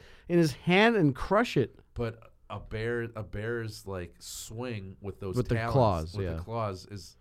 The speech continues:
Speaker 2: a huge factor
Speaker 1: Yeah,
Speaker 2: too.
Speaker 1: yeah, it is.
Speaker 2: So, and we, so when we were looking, we, when we were off the air, we looked this
Speaker 1: <laughs>
Speaker 2: up. There was an actual match between a gorilla and a bear.
Speaker 1: Well, that's what I'm saying. Like,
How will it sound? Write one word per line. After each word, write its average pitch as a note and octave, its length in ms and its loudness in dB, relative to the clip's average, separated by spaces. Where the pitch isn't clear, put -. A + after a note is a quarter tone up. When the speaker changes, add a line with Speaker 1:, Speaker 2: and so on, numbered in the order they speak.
Speaker 2:
a G2+ 80 -8
huge A2 460 -8
factor G2+ 440 -8
Speaker 1:
Yeah, G#2+ 220 4
Speaker 2:
too. E2 220 -6
Speaker 1:
yeah, F#2 140 0
it C#2 60 -4
is. - 260 -12
Speaker 2:
So, E2+ 420 -12
and G#2+ 340 -14
we, A#2 260 -8
so - 160 -12
when F2 260 -12
we A#2+ 140 -8
were C3+ 140 -6
looking, G2+ 540 -8
we, A2+ 440 -6
when F#2+ 160 -14
we G2+ 120 -10
were F#2 180 -8
off A2+ 240 -2
the E2+ 140 -8
air, G2+ 260 0
we G3 120 -4
looked B2 380 0
this - 160 -4
Speaker 1:
<laughs> - 140 -2
Speaker 2:
up. F2+ 340 -6
There A#2+ 100 -2
was A#2+ 140 0
an A#2 60 -8
actual B2+ 440 -6
match A2 600 -6
between - 320 -12
a F2 40 -12
gorilla F#2 480 -6
and F2+ 80 -12
a F2+ 40 -10
bear. F#2+ 460 -6
Speaker 1:
Well, F#3+ 140 8
that's - 20 12
what G3+ 60 12
I'm F#3+ 40 10
saying. D#3+ 80 10
Like, C3 180 6